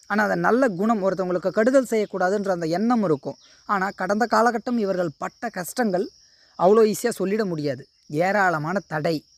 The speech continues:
விரயம், தாமதம், ஒரு விதத்துல பிள்ளைங்களாலவே வந்து கஷ்டம் ஏற்பட்டிருக்கும். அப்படி இல்லைன்னா பூர்வீகத்தால ரொம்ப பிரச்சனைகளை எதிர்கொண்டிருப்பாங்க. சிலர் பூர்வீகத்தை விட்டு இடம் மாறி இருப்பாங்க. இம்மாற்றங்கள் மிகுதியா இருந்திருக்கும். பல பிரச்சனைகளையும் சந்திச்சிருப்பாங்க.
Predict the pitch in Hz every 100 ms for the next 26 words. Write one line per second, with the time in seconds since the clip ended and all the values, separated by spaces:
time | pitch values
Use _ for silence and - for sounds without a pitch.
0 | _ - 139 165 196 165 127 _ _ _
1 | 160 170 214 202 143 - _ _ - 175
2 | 190 196 226 233 - 226 262 247 226 196
3 | 190 202 185 190 175 - 202 170 156 139
4 | 143 165 _ _ 160 165 196 240 226 240
5 | 277 254 208 196 220 202 202 196 - 220
6 | 214 196 175 180 165 147 151 135 139 -
7 | - - 233 196 - 254 277 254 214 196
8 | 185 254 _ 165 156 175 196 262 247 196
9 | 170 147 147 131 135 _ _ _ 135 147
10 | 165 233 - 254 226 185 170 185 202 185
11 | 147 143 220 262 _ _ _ - 214 196
12 | 202 - 269 262 214 202 214 202 180 -
13 | 170 147 143 160